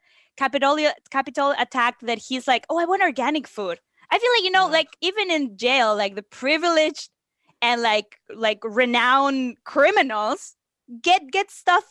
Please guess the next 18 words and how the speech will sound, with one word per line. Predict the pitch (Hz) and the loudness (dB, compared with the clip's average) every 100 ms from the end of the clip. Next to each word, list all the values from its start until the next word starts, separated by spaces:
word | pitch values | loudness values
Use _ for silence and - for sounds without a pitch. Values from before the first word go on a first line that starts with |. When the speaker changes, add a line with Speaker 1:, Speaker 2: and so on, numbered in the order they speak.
| 214 | 0
Speaker 1:
done. | 285 381 202 208 | 2 2 -2 -2
They | 370 | 2
have, | 349 | 2
like, | 339 330 | 0 -4
better | 330 339 330 | 0 0 -2
money | 269 330 359 330 | -2 0 0 -4
to | 311 | -6
pay | 330 320 | -4 -2
the | 320 | 0
lawyers, | 277 311 311 294 | 0 0 -2 -2
and | 277 | -2
the | 277 | -2
lawyers | 254 277 285 240 | 0 0 -2 -2
get | 285 | 0
away | 285 247 320 | 2 0 -2
with, | 311 233 | -2 -2
like, | 269 277 - _ _ _ _ | -2 -4 -8 _ _ _ _
privilege. | - 571 480 208 185 | 2 2 2 -4 -10